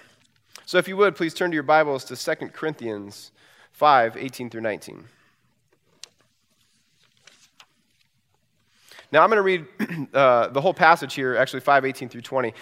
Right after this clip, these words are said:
But up on the, the screen here, you're just gonna see the highlights of wh-, what I really want you to get out of this. But all this is important. So in Second Corinthians five, eighteen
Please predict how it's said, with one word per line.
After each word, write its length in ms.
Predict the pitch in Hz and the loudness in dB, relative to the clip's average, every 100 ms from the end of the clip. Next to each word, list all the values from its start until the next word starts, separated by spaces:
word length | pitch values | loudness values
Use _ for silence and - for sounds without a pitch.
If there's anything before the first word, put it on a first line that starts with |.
| - - | -20 -6
But 100 | 156 | 4
up 140 | 190 190 | 6 6
on 120 | 175 | 6
the, 240 | 151 139 | 6 4
the 100 | 135 | 2
screen 260 | 139 - 175 | -6 -4 -2
here, 120 | 165 | -2
you're 60 | 143 | -4
just 140 | 147 | -4
gonna 100 | 185 | -6
see 140 | - 156 | -4 -2
the 80 | |
highlights 440 | 139 160 156 139 131 | 4 6 6 4 2
of 60 | |
wh-, 240 | 131 143 135 | -4 -4 0
what 120 | 139 | 2
I 60 | 131 | 2
really 220 | 143 147 | 2 -2
want 220 | 143 135 | -2 -4
you 60 | 120 | -10
to 80 | |
get 160 | 117 120 | -6 -2
out 200 | 117 123 | 2 2
of 120 | 104 | -2
this. 180 | 90 92 | -12 -14
But 140 | 120 | -2
all 160 | 135 151 | 2 2
this 180 | 135 131 | 0 -10
is 120 | 120 | -10
important. 640 | 110 104 113 90 - - - _ _ _ _ _ _ _ _ - | -12 -8 -8 -8 -12 -20 -20 _ _ _ _ _ _ _ _ -20
So 160 | - 160 | -8 -6
in 60 | 151 | 0
Second 240 | 208 190 | 0 0
Corinthians 340 | - 165 147 | -4 -4 -6
five, 480 | - 156 156 156 156 - _ _ _ _ _ - | 0 4 4 4 -2 -14 _ _ _ _ _ -10
eighteen 520 | 139 139 135 95 92 | -10 -8 -12 -12 -14